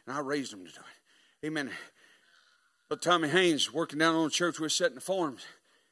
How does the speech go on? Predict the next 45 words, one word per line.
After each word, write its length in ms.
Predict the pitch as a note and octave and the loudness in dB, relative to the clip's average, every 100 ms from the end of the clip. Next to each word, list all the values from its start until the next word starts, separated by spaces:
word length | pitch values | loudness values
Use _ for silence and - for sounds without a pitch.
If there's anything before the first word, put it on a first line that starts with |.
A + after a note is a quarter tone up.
| _ - | _ -6
getting 160 | D#3+ D#3+ | -2 2
ready 180 | F3 | 2
to 60 | C3 | 0
pour 240 | - F3 | -2 -2
the 60 | C#3+ | 2
concrete. 520 | F3 F#3 E3 D#3 C3 - - _ _ D3+ | 4 4 4 -4 -8 -12 -18 _ _ -10
I 80 | |
gave 160 | E3+ F3 | -6 -6
him 60 | D#3 | -6
fifty 280 | F#3 F3 | -8 -6
dollars. 460 | D#3+ E3+ B2+ - - _ _ _ _ | -4 -4 -4 -12 -20 _ _ _ _
I 60 | C#3+ | -10
said, 140 | C#3 | -6
"I 20 | |
want 180 | E3+ D#3+ | -6 -6
you 60 | D#3+ | -6
to 60 | |
go 120 | D#3 E3+ | 0 0
up 120 | D#3 | 0
there. 240 | E3+ D3 - - _ _ _ _ _ - | -2 -2 -8 -16 _ _ _ _ _ -2
Shanna's 360 | - E3+ D3 | 2 4 4
got 160 | D#3 D#3 | 4 4
some 180 | C3+ C#3 | 4 4
rocks 300 | E3 - - | 4 4 -2
out 140 | B2+ | -2
there, 120 | C#3 | -2
got 140 | A#2 D3 | 2 0
a 40 | |
for 100 | - | 0
sale 320 | B2 F3+ F3 C3+ | 2 4 4 4
sign, 240 | D#3 C3 | 2 2
standing 320 | - F3+ G3 | 6 6 6
by 100 | G3 | 2
the 80 | F3 | 4
road." 200 | G3 D#3 | 2 2
Now, 80 | D3+ | -2
she 180 | - A3 | -6 -6
got 160 | G3+ | -6
a 60 | C#3 | -4
table 360 | A#3 A#3 C3 - - - | -4 -4 -4 -12 -6 0
out 200 | G3+ F3+ | 2 2
by 100 | F3 | -2
the 100 | C#3+ | -2
cockeyed 520 | - G3+ - G#3 F#3+ | -2 -2 0 -2 2
road, 220 | G#3+ F3 | 2 2